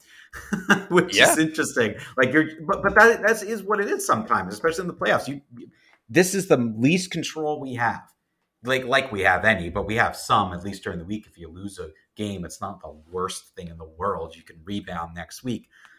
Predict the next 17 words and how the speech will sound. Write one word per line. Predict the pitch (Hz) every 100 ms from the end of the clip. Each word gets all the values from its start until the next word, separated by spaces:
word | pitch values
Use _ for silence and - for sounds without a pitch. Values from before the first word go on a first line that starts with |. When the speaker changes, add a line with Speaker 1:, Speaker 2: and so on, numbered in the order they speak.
| _ 110 117 131
Speaker 1:
This | 160 -
is | 135
it. | 190 - - _ _ _ -
<laughs> | - - - - 180
So | - - 117 110 104 -
I | 135
hear | 151 -
it. | 101 - - _ _ -
Speaker 2:
Yeah, | 107 123 -
uh, | 104 101
like, | 113 110
just | 127 -
for | -
your | 120 107 -
own | 101 120
mental | 104 95 110 90
health, | 92 - -